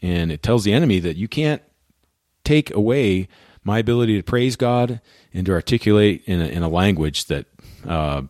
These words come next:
invites God to be in the middle of all of this. Whether we know he's the, here,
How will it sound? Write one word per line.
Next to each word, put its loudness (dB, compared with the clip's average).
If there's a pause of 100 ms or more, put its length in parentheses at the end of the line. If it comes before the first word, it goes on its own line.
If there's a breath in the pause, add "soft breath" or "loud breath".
(180)
invites 0
God 0
to -6
be 2
in 2
the -2
middle -2
of -4
all -4
of -10
this. -8 (400 loud breath)
Whether 0
we -2
know 0
he's 0
the, -8
here, 0